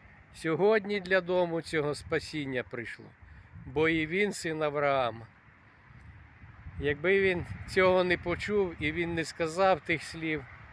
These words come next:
то він був би самою нещасною людиною на землі, яка пізнала б Бога тільки на цій землі і ворвала для себе великий шматок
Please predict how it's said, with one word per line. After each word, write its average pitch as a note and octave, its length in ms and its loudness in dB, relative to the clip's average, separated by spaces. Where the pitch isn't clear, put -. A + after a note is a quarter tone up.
то D#3 240 2
він G3+ 240 2
був F#3+ 240 2
би F3+ 120 0
самою G#3 520 4
нещасною F#3+ 840 2
людиною F3 640 2
на D#3+ 160 0
землі, D3 480 -4
яка C3+ 380 0
пізнала G3+ 640 4
б F3+ 40 -8
Бога D#3+ 460 4
тільки G#3 360 -2
на F#3 180 6
цій E3+ 260 -4
землі C#3+ 540 -2
і D#3+ 120 0
ворвала F#3 720 4
для F3+ 220 2
себе D3+ 440 0
великий F#3 640 2
шматок E3+ 600 0